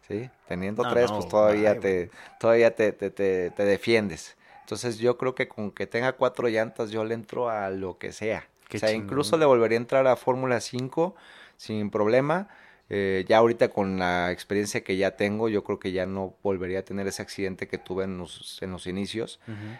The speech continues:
Speaker 1: Eh, sin embargo, sí me gustaría, eh, pues, ya todavía más, Fórmula cuatro, Fórmula tres, todavía yo creo que puedo entrar. Y, eh, ahorita está Supercopa, también me están invitando, pero imagínate, o sea, te hablo de cantidades.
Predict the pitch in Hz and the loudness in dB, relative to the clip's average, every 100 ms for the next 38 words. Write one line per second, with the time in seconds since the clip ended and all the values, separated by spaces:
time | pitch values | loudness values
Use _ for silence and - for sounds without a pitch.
0 | - 90 92 90 85 80 - 95 95 101 | -12 -6 -4 -2 -4 -6 -8 -6 0 0
1 | 120 117 120 117 107 - 98 101 104 104 | -2 -4 -4 -4 -4 -4 -2 -2 -2 -2
2 | 101 - _ - 90 85 80 78 - - | -6 -14 _ -14 -10 -10 -10 -10 -14 -16
3 | 85 - - 104 98 98 - 110 110 104 | -18 -18 -18 -4 0 2 2 2 4 2
4 | 98 95 - 104 110 104 - 95 95 - | 0 -2 -4 -6 -2 -4 0 2 2 0
5 | 101 - 98 95 90 - 98 101 104 98 | -8 -10 -8 -8 -6 -2 -2 -2 -2 -2
6 | 92 92 87 98 - - 90 90 87 95 | -2 -4 -6 -8 -10 -8 -6 -4 -4 -4
7 | 101 - - _ - - _ - 92 87 | -4 -6 -16 _ -20 -20 _ -14 -10 -8
8 | 85 82 82 - - 92 90 90 92 98 | -8 -8 -10 -14 -12 -10 -8 -6 -6 -4
9 | 110 95 104 - 120 104 - - 107 - | -4 -2 -6 -6 -6 -6 -4 0 2 2
10 | 110 104 101 95 98 101 107 104 95 98 | -2 -2 -8 -8 -6 -6 -4 -4 -4 -4
11 | 104 110 101 98 92 - 127 123 - 107 | -6 -6 -6 -4 -4 -4 -2 -4 -6 -14
12 | - 110 101 98 110 147 139 - 98 92 | -6 -4 -2 0 0 0 0 0 -2 -2
13 | 92 104 101 85 | 0 0 0 -4